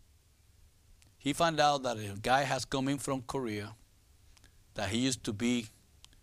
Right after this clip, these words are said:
the son of an elder of the pa-, of the church that was next to my house. And he came from Korea. He has spent years in Korea, and he came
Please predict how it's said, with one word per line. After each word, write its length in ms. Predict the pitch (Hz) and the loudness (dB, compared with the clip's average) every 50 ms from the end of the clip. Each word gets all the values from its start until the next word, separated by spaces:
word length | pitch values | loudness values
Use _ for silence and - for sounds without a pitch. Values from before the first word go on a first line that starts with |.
| _ - - - - - - - - - - - | _ -20 -20 -20 -20 -20 -20 -20 -20 -20 -16 -6
the 80 | - | -2
son 220 | - - 117 117 127 | 0 2 4 4 2
of 140 | 123 113 123 | 2 0 -2
an 100 | 104 - - | -4 -2 0
elder 400 | 127 131 135 135 120 117 104 101 | 2 2 2 2 2 -2 -2 -2
of 100 | 104 98 | -4 -4
the 100 | 95 95 | -4 -6
pa-, 300 | - - 110 113 117 120 - | -2 0 0 0 0 -2 -4
of 140 | - 104 90 | -10 -8 -6
the 100 | 92 92 | -6 -4
church 420 | - - - 123 127 120 - - - - - - - | 2 4 4 4 4 2 0 -4 -4 -6 -20 -8 0
that 200 | 110 107 107 110 | 4 4 4 4
was 200 | 117 110 104 92 98 | 2 0 -2 0 2
next 220 | 120 123 120 - | 2 2 2 0
to 100 | - 117 | -2 -2
my 160 | 110 107 101 | -2 0 0
house. 480 | 98 92 101 95 98 104 110 - - - - - - - - - - - - - - - - - - - - - - - - - - - - - - - - - - | 0 0 -2 -2 -2 -4 -6 -12 -14 -18 -20 -20 -20 -20 -20 -20 -20 -20 -20 -20 -20 -20 -20 -20 -20 -20 -20 -20 -20 -20 -20 -20 -20 -20 -20 -20 -20 -20 -20 -18 -10
And 80 | - 107 | -4 0
he 120 | 123 139 | 0 0
came 200 | 135 - 151 151 | 2 0 -2 -2
from 220 | 147 - 156 151 135 | 0 -2 -4 -4 -4
Korea. 600 | - - 151 139 123 104 95 92 95 104 107 110 - - - - - - _ - - - - - - - - - | -4 -4 -2 -2 -2 -2 -2 -4 -6 -8 -10 -12 -14 -20 -20 -20 -20 -20 _ -20 -20 -20 -20 -20 -20 -18 -10 -4
He 80 | 117 | -2
has 160 | 120 127 117 | 0 0 0
spent 240 | 113 - 135 127 120 | 0 -2 -2 0 0
years 360 | 120 127 135 143 143 131 - | 2 2 2 2 2 0 0
in 140 | 147 147 139 | -2 -4 -6
Korea, 580 | - - - 143 131 110 98 92 90 98 101 - - | -8 -6 -6 -4 -4 -4 -4 -4 -6 -8 -10 -12 -10
and 120 | 107 101 | -8 -8
he 200 | 92 87 143 165 | -4 -4 -4 -4
came 440 | 160 - - 123 117 113 110 117 127 | -4 -4 -2 -2 -2 -2 -2 -6 -8